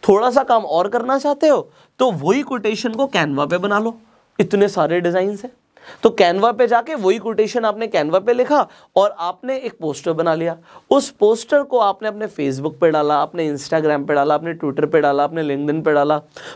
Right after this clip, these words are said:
तो लोग उसे देखेंगे, एंगेजमेंट आएगी। एंगेजमेंट आएगी, ये एक छोटा सा तरीका है। तो सबसे एंगेजिंग कंटेंट होता है वीडियो बनाना, क्योंकि उसमें इंसान की बहुत सारे सेंसेस एक्टिवेट हो जाते हैं, वो आपको भूलेगा नहीं।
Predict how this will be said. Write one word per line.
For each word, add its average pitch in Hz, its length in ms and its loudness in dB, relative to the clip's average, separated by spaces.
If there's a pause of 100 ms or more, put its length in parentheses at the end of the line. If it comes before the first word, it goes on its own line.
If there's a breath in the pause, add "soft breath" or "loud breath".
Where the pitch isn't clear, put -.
तो 254 80 6
लोग 269 200 4
उसे 277 200 0
देखेंगे, 285 440 -2 (200)
एंगेजमेंट 226 540 2
आएगी। 269 240 0 (500 loud breath)
एंगेजमेंट 240 580 2
आएगी, 269 340 -2
ये 220 180 0
एक - 120 -4
छोटा 220 340 0
सा 185 100 -8
तरीका 123 380 -10
है। - 140 -20
तो 247 120 2
सबसे 269 520 -2
एंगेजिंग 190 540 0
कंटेंट 175 480 -2
होता 151 220 0
है 208 120 4
वीडियो 160 380 2
बनाना, 120 360 -12 (500 loud breath)
क्योंकि 226 220 4
उसमें 277 500 0
इंसान 214 440 0
की 247 120 -8
बहुत 190 320 2
सारे 240 220 0
सेंसेस 214 400 -4
एक्टिवेट 180 520 0
हो 156 60 2
जाते 143 240 0
हैं, 233 40 -4
वो 233 60 4
आपको 226 180 -2
भूलेगा 151 400 0
नहीं। 110 140 -12